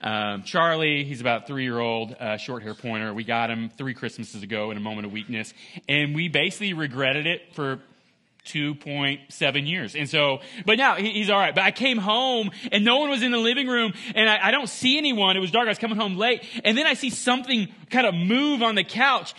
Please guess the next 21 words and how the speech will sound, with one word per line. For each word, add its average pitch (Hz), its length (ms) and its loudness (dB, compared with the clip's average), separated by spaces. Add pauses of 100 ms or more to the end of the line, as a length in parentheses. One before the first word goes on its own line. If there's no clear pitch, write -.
(120)
and 226 140 2
it 247 80 2
was 220 180 0
Charlie. 262 1000 0 (400)
Charlie 330 320 2
had 160 120 -4
gotten 277 300 4
up 277 100 2
on 262 140 2
the 226 80 4
couch, 233 380 2
and 233 80 -4
that's 285 100 -2
a 226 80 0
no. 220 180 0
He - 300 -2
was 370 180 0
snuggling 285 720 2 (120)
with 226 160 -2
the 233 100 2
pillows. 285 580 2